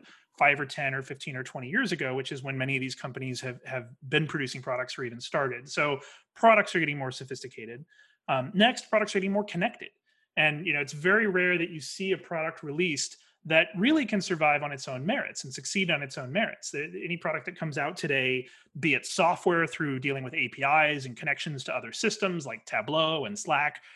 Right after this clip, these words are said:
or hardware that is typically a combination of hardware and software and services sort of working in concert to produce an experience, that's a very complicated thing. And more so, it's a complicated thing that is extended outside of virtually any company's control.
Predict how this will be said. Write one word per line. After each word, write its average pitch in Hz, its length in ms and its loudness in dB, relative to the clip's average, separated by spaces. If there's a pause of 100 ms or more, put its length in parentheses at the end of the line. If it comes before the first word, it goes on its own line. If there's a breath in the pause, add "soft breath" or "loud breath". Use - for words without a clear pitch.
(220 loud breath)
or 185 320 6
hardware 151 540 4
that 139 180 4
is 147 240 -2
typically 135 800 -2 (340 soft breath)
a 156 260 4
combination 180 760 2
of 120 120 -12
hardware 165 640 0
and 127 260 -6
software 147 640 -2
and 127 120 -6
services 139 580 -6
sort 139 140 -8
of 131 100 -12 (120)
working 156 360 -2
in 135 200 -6
concert 196 560 -2
to - 140 -10
produce 143 380 -6
an 135 80 -12
experience, 151 640 2 (440 loud breath)
that's 226 160 6
a 269 40 4
very 202 260 4
complicated 165 680 -2
thing. 202 340 -4 (400)
And 170 320 4
more 285 220 4
so, 180 300 2
it's 170 120 -2
a 170 40 -6
complicated 226 560 -2
thing 180 320 0
that 160 160 0
is 160 160 -2
extended 185 520 -2
outside 165 480 0
of 147 100 -4
virtually 139 420 -4
any 131 160 -6
company's 127 480 -12
control. - 640 -2